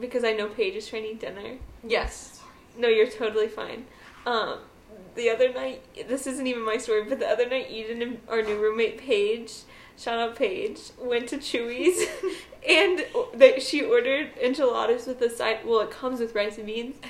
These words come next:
Speaker 2: <laughs>
Speaker 1: Literally, they gave her, like, a full side of rice, and then maybe
Speaker 2: A
Speaker 1: a ta-,
Speaker 2: droplet.
Speaker 1: literally, like, maybe a tablespoon of beans.
Speaker 2: Yeah, no, it was not a tablespoon. It was less.
Speaker 1: <laughs> I wasn't there, so
Speaker 2: It
Speaker 1: I'm
Speaker 2: was
Speaker 1: judging off a
Speaker 2: comical.
Speaker 1: picture.
Speaker 2: It's almost like, okay, if beans didn't come with this dish,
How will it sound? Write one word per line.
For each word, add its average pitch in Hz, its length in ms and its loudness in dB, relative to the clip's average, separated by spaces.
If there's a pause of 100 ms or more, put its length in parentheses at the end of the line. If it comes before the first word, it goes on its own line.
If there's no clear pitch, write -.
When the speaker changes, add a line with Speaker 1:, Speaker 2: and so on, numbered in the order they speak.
(220)
Speaker 2:
<laughs> - 340 -18
Speaker 1:
Literally, 247 400 0
they 302 120 -6
gave 320 160 -6
her, 330 160 -2 (200)
like, 254 120 -2
a 254 60 -4
full 320 240 -2
side 349 240 0
of 302 60 -2
rice, 269 480 -2 (300)
and 277 120 -2
then 262 240 0
maybe 220 640 2
Speaker 2:
A 214 140 4
Speaker 1:
a - 40 -4
ta-, - 0 - (280)
Speaker 2:
droplet. 220 400 -4
Speaker 1:
literally, 285 480 4
like, 349 80 -2
maybe 220 480 4
a 190 60 0
tablespoon 180 640 -4
of - 120 -14
beans. 254 300 -16
Speaker 2:
Yeah, 180 340 -2
no, 214 340 -2 (100)
it 233 40 0
was 190 120 4
not 202 160 0
a 208 40 -6
tablespoon. - 600 -8
It 185 80 -10
was 233 180 -6
less. 180 380 -6
Speaker 1:
<laughs> - 0 -
I 254 80 6
wasn't 302 320 4
there, 214 200 6
so 214 180 2
Speaker 2:
It - 20 4
Speaker 1:
I'm 214 60 2
Speaker 2:
was 233 140 -2
Speaker 1:
judging 254 280 6
off 214 140 4
a 214 40 -2
Speaker 2:
comical. - 140 -2
Speaker 1:
picture. 202 580 -2
Speaker 2:
It's 262 160 0
almost 277 460 -2
like, 262 340 -4
okay, 262 220 -4
if 233 200 -2
beans 254 240 -10
didn't 254 220 -10
come 247 180 -12
with 240 140 -8
this 220 160 -12
dish, 202 300 -12